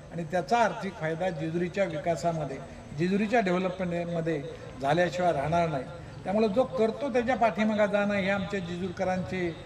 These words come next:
प्रवृत्ती आहे. त्यामुळं पवारसाहेबांना कुठल्याही परिस्थितीमध्ये न सोडता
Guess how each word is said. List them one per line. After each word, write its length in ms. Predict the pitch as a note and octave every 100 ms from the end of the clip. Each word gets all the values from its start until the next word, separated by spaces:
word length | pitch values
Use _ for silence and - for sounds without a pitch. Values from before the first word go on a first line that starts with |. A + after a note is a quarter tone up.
| - - - -
प्रवृत्ती 560 | E3+ F#3+ A3+ - G3+
आहे. 120 | D3+ C#3 - - -
त्यामुळं 340 | F3+ G3+ G3+ A3
पवारसाहेबांना 960 | G3+ E3 F#3+ G3+ G3+ G#3 G#3 G#3+ B3
कुठल्याही 440 | A#3+ F3+ D#3 G3
परिस्थितीमध्ये 800 | A#3+ A#3+ G3+ - E3+ F3+ F3 F3
न 220 | G3 F3+ G#3+
सोडता 380 | - D3+ -